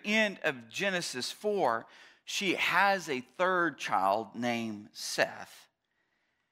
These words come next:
And it's in him and through him. Here's what the Bible says. "People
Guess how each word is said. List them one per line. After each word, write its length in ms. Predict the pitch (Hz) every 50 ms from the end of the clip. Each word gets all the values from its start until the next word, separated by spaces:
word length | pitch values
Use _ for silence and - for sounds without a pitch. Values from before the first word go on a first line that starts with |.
| _ _ _ _ _ _ _ -
And 180 | 151 165 160
it's 280 | 151 135 127 - - -
in 260 | - 175 160 147 139 131
him 640 | 127 123 - 190 233 240 226 185 139 117 113 - -
and 220 | 120 123 123 123
through 260 | - - 208 208 196
him. 220 | 151 135 127 117 131
Here's 220 | 151 175 185 185
what 100 | 196 185
the 80 | - 160
Bible 380 | 147 147 135 135 123 117 117
says. 500 | - - - - - - - - - - - _ _ _ _ _ _ _ _ _ _ _
"People 680 | - - 196 208 208 202 - 220 220 220 226 220 226